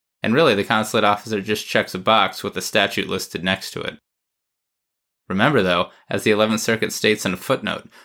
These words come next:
the consular officer does have an obligation to cite to a specific inadmissibility provision. The officer can't just cite generally to, say, I N A Section two twelve A, where the real reason for inadmissibility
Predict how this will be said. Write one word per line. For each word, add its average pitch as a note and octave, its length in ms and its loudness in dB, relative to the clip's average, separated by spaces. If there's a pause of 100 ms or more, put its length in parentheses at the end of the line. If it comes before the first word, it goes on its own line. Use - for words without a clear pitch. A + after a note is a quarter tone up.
the A2+ 80 -4
consular C#3 440 2
officer A#2+ 420 2
does B2 380 0
have C3 180 2
an B2 80 0
obligation A2 800 0 (140)
to - 100 -10
cite A2+ 300 2
to G#2+ 100 -4
a F#2 60 -2
specific - 880 -2 (100)
inadmissibility G#2 880 0
provision. F2 540 -6 (800)
The A#2+ 80 2
officer A#2+ 360 0
can't B2 260 0
just - 240 0
cite G#2+ 200 2
generally A2+ 440 2
to, F#2+ 80 -6
say, G2 380 4
I G2+ 180 2
N G#2 100 0
A G2 100 0
Section G2+ 380 -2
two A2+ 180 -4
twelve F#2 360 -2
A, G2+ 380 2 (180)
where G2 100 0
the F2 120 -2
real A#2+ 280 2
reason G2+ 300 0
for - 160 -4
inadmissibility F#2 1000 0